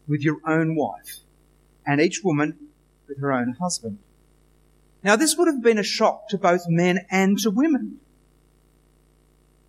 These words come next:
The women would not have been expecting their husbands to have sex with them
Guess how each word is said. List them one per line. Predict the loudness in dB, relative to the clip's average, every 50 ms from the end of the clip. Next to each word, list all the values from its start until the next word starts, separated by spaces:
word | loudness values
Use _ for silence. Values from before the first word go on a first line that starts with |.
| _ _ _ _ _ _
The | -2 0
women | 0 2 2 2 2 4
would | 4 4 4
not | 4 4 4 6 4
have | 4 2
been | 2 0 0 2 2 4 4
expecting | 2 0 -2 -4 -2 -2 -2 0 0 0 0
their | 0 0 -2
husbands | 0 -2 -2 -2 -2 -4 -4 -4 -4 -4 -4
to | -6 -6
have | -4 -4 -4 -2
sex | -2 -2 -2 -2 -2 -4 -6 -6
with | -6 -8 -8
them | -10 -12 -12 -12 -12 -12